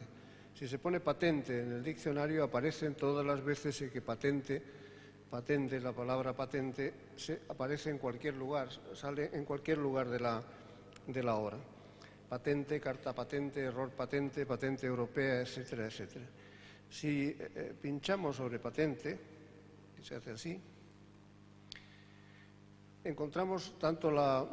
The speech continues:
la, la palabra como otras, otras pala-, otras ya vinculadas a, a patente como,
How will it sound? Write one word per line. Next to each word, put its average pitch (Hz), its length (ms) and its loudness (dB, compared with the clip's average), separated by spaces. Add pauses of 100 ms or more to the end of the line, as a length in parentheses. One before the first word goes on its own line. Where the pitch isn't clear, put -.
la, 120 640 0
la 127 140 -4
palabra 170 440 6
como 135 320 0
otras, 147 400 2
otras 165 400 0
pala-, 170 300 4
otras 170 380 4
ya 151 160 6
vinculadas 147 760 8
a, 135 280 0
a 123 80 0
patente 151 600 2
como, 123 500 0